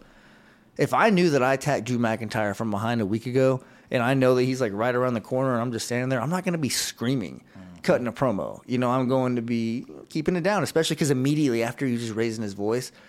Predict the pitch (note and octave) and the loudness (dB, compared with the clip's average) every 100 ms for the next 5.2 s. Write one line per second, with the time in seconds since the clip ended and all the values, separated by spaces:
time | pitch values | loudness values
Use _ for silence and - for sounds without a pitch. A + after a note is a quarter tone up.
0 | - - _ G#2+ G#2 - G#2 G#2 G2+ G2+ | -20 -20 _ -8 -6 0 0 0 0 -2
1 | G2+ G2+ G2 G2 A2 - - - G2 - | -2 -2 -2 -2 -4 -10 -8 0 0 0
2 | G2+ G2+ G2+ - G#2 G2 G2+ G2+ G#2 G#2 | 0 0 0 0 -4 0 0 0 0 0
3 | G2+ G#2 G2 - G2+ G#2+ G2+ G#2 G#2+ G#2 | 0 0 -4 -4 -2 0 -2 -4 -4 -2
4 | G#2 G#2+ A2 G#2+ G#2 G#2+ A2 G2 - A2+ | 0 0 0 0 -2 -2 -2 -4 -4 -4
5 | B2+ A#2+ | -4 -6